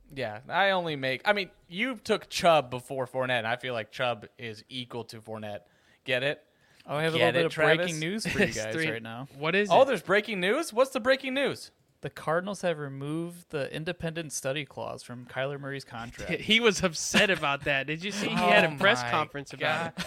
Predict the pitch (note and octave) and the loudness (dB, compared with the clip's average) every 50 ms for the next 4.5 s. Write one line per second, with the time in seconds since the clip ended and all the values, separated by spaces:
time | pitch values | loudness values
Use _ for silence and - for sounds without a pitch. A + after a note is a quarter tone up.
0 | - - A#3 C4 C4 C4+ F4 F#4 F4+ E4+ C#4 - F#3+ A3+ A#3 - D4 D#4 E4 C4 | -10 -4 -4 -4 0 2 4 4 4 2 0 2 0 0 2 4 2 2 2 2
1 | - - B3+ B3+ A#3+ A#3 A3 G#3 - - - - - _ - _ _ - F#3 A#3 | -2 4 6 6 6 6 4 2 -2 -6 -18 -20 -20 _ -20 _ _ 6 6 8
2 | C4+ D#4 E4 C#4+ - - _ _ _ - - - _ _ F#3 A3 C4 D4 D4 D4 | 8 6 4 0 -12 -20 _ _ _ -20 -20 -20 _ _ 8 8 8 10 10 8
3 | C4 A#3 F#3+ F3+ E3+ F3 A#3 C#4+ D#4+ E4 C4+ A#3+ G#3+ F#3 E3 D#3+ D#3 - - F#3 | 8 8 8 4 0 2 4 4 4 4 4 2 2 2 2 2 2 2 4 4
4 | E3+ E3 E3+ E3+ E3+ F3 F#3 G#3+ G#3+ | 4 6 4 2 2 2 0 0 0